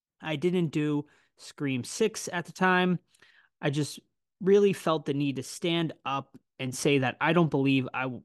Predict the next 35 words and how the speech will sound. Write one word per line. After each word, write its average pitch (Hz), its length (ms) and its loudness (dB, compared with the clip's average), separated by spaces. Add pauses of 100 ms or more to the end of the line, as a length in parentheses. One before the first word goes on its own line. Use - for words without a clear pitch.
(160)
would 156 180 2
have 160 80 4
been 143 140 4
treated 135 360 2
the 127 80 -6
same 135 300 0
way 120 320 -2 (320)
had 147 140 4
I 143 80 4
been 139 180 2
a 117 80 -2
man 147 360 2
carrying 131 340 -6
a 123 40 -10
franchise 131 460 -8
for - 100 -16
twenty-five 151 920 2
years, 127 340 0 (460)
and 120 220 -2
that 113 260 -2 (140)
still 104 520 -8
stands." - 640 -6 (280)
So 202 320 4 (320)
essentially, 139 560 2
Nev 120 180 0
is 123 80 -4
saying, 107 320 -6 (1300)
"Fuck - 240 2
you, 131 180 6
pay 131 300 2
me, 110 320 -2
and 139 160 2
I'll 113 60 2
come 110 240 -2
back." 95 300 -4